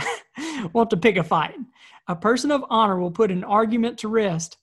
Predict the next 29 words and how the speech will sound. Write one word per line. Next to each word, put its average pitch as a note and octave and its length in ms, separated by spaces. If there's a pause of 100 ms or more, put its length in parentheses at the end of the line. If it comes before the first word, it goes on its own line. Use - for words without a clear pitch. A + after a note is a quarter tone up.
but A3 100
only C4 320
the C4+ 160
stupid G3+ 800 (360)
want G#3+ 220
to F#3+ 60
pick F3+ 240
a E3 80
fight." E3 340 (340)
I F#3 120
like F#3+ 300
that. E3 120
I E3 80
like G#3 300
how G3 100
the F3+ 80
Passion G#3 400
Translation, F#3 760
uh, F#3 220
just F3+ 260
goes G#3 200
right G3+ 220
to G3+ 160
it F#3+ 80
with F3+ 140
the F#3 60
word F#3 220
stupid. F3 460
But, F3+ 160